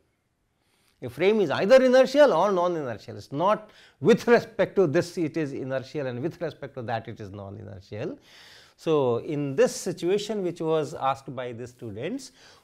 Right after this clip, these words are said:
both of them may be non-inertial.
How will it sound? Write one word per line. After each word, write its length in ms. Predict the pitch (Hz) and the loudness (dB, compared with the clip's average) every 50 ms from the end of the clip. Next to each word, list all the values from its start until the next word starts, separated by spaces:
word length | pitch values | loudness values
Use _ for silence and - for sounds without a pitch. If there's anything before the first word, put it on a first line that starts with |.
| - | -12
both 560 | - 113 113 120 156 226 277 330 339 - - | -10 -6 -2 2 6 8 8 8 6 6 6
of 340 | - 330 349 320 240 - - | 6 8 8 8 6 0 0
them 360 | - 277 277 302 311 302 277 | 4 6 6 6 6 2 2
may 140 | 233 220 214 | 2 0 0
be 140 | 190 196 220 | 0 0 -2
non-inertial. 960 | 202 180 165 151 143 135 120 113 107 104 104 98 98 - - - - - - | 0 0 -2 -2 -2 -2 -4 -4 -8 -8 -12 -14 -16 -18 -20 -18 -18 -18 -18